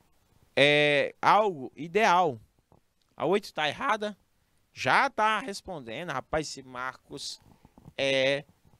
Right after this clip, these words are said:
ligeiro, como diz aqui na minha terra. O cabo é ligeiro. O homem não perde tempo, não. Esse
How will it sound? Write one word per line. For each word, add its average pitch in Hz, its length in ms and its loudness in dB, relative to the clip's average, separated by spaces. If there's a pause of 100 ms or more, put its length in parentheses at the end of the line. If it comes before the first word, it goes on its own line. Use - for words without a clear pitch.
(120)
ligeiro, 156 840 2
como 160 220 -10
diz 151 200 -8
aqui 156 180 -8
na 151 100 -8
minha 156 160 -2
terra. 147 400 2
O 131 40 -2
cabo 165 280 0
é 180 80 2
ligeiro. 185 680 4 (520)
O 123 120 -6
homem 170 180 -2
não 208 80 -2
perde 208 280 0
tempo, 233 300 -8
não. 160 560 0 (500)
Esse 160 480 -8